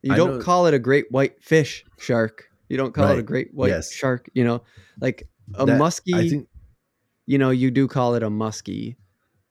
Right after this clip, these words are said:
Speaker 1: but if
Speaker 2: Right.
Speaker 1: someone asks, "What's a muskie?" you'd be like, "A fish?" If
Speaker 2: Right.
Speaker 1: you were just saying great white and someone was like, "What's a great white?" you'd be like,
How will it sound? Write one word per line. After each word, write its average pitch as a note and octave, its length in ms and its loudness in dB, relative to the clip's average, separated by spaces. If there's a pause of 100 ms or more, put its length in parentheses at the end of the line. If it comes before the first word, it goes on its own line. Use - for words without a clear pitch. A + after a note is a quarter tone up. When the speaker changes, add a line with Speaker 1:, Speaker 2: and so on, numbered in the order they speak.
Speaker 1:
but B2 180 0
if A2+ 100 0
Speaker 2:
Right. F#2+ 240 -4 (200)
Speaker 1:
someone C3 280 0
asks, C3+ 760 -4 (240)
"What's C3 260 0
a C3 40 -2
muskie?" B2 720 -4
you'd A#2+ 160 -2
be A#2 120 -2
like, G2+ 320 -6 (160)
"A A2 60 -16
fish?" C3 440 -6 (1080)
If C3 160 2
Speaker 2:
Right. F#2 200 -2
Speaker 1:
you C3+ 140 2
were C3+ 140 4
just C3+ 200 -4
saying B2 240 0
great C3 280 2
white C3 360 0
and A#2 120 -6
someone B2+ 280 -2
was A#2 120 -4
like, G#2 180 -4
"What's B2+ 180 -4
a A#2+ 40 -8
great A#2+ 280 -2
white?" C3+ 320 0
you'd A#2+ 140 -2
be A2+ 140 -2
like, G2 280 -6